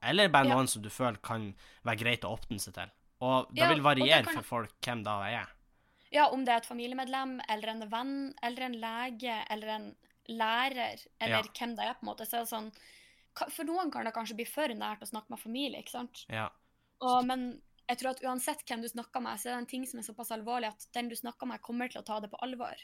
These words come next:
Speaker 1: Ja. Og,
Speaker 2: Mm.
Speaker 1: eh, jeg håper at folk som har det vanskelig, prøver å snakke med folk som de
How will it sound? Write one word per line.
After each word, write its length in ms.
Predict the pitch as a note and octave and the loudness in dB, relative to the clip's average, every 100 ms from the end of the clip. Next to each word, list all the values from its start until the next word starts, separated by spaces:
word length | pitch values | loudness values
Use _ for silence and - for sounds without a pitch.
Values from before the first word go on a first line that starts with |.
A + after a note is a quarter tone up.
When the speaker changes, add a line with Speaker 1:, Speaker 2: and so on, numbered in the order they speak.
| - _ _ - | -20 _ _ -8
Speaker 1:
Ja. 120 | G#2+ - _ _ _ _ _ _ _ _ - | -8 -8 _ _ _ _ _ _ _ _ -4
Og, 100 | A#2+ | 0
Speaker 2:
Mm. 300 | A#2 A#2 A2 | 4 4 2
Speaker 1:
eh, 600 | G#2 G#2 F#2+ F#2 - - _ - | -2 -4 -6 -8 -12 -18 _ -8
jeg 100 | A2 | -2
håper 280 | C#3 C#3 B2 | -2 2 2
at 80 | |
folk 200 | - A2+ - | 2 -6 -6
som 180 | G#2 | -12
har 140 | G2 A2+ | -6 -6
det 80 | G#2 | -4
vanskelig, 320 | A2+ - G2+ | -6 -10 -12
prøver 400 | - A2+ A2+ G2 | -6 -4 -2 -4
å 20 | |
snakke 440 | - A2 - _ - | -4 -8 -8 _ -8
med 220 | A#2 G#2+ | -4 -2
folk 240 | - A2 | -4 -6
som 160 | - G#2+ | -6 -6
de 140 | G2 | -6